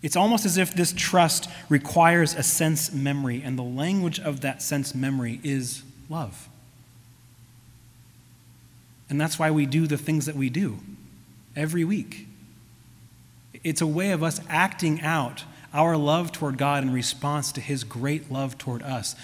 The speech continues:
so that it inscribes in our bodies a sense memory that will lead to trust, right? Trust, not just right thinking, a trust that actually gets lived out.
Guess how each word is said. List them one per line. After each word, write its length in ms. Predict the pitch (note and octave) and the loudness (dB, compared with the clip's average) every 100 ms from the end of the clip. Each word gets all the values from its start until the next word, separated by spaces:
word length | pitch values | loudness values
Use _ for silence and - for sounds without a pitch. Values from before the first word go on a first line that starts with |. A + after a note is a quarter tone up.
| - - | -18 -8
so 160 | - | 0
that 60 | D#3 | 2
it 80 | C#3+ | 2
inscribes 1000 | D3 - - - - D#3 E3+ F#3+ F3 - - | 2 2 2 2 4 6 6 6 4 0 2
in 220 | F3+ F#3+ | 2 4
our 260 | D#3+ D#3 C#3 | 4 4 2
bodies 560 | A#2+ C3+ D3+ D3 B2+ B2+ | 2 2 4 4 2 0
a 100 | B2 | -2
sense 480 | - - D#3+ E3+ | -2 0 2 0
memory 580 | D3+ C#3 C#3+ C#3+ A#2+ A2 - - - | 0 0 2 0 0 -2 -6 -12 -8
that 100 | D#3+ | -2
will 140 | C#3 | 0
lead 380 | B2+ C#3+ F3+ D#3 | 2 2 2 0
to 140 | - D3+ | 0 -2
trust, 880 | - - F3 A#2 - - - - - - - - - - - - - - - - - - - - | -2 -4 -2 -2 -4 -6 -6 -8 -10 -18 -20 -20 -20 -20 -20 -20 -20 -20 -20 -20 -20 -20 -20 -10
right? 200 | C3+ D#3+ - - - - | -8 -8 -12 -20 -20 -14
Trust, 680 | - - E3 G2+ - - - | -8 -2 -2 -2 -8 -8 -4
not 220 | C3+ E3 | 0 2
just 160 | E3 D3 | 2 0
right 240 | C#3 D3 | 2 0
thinking, 440 | C#3 C#3+ B2+ G#2 F2+ - - - | 0 -2 -2 -6 -12 -16 -20 -6
a 80 | C3+ | -2
trust 420 | - - E3+ - | 0 2 2 2
that 100 | C#3 | -4
actually 360 | C#3+ D3 - C3+ | -2 -2 0 -2
gets 220 | B2 - | -2 -4
lived 440 | A#2+ C3+ D3 B2 | 0 2 2 0
out. 500 | - B2+ A#2 G#2 - | -6 -4 -4 -8 -14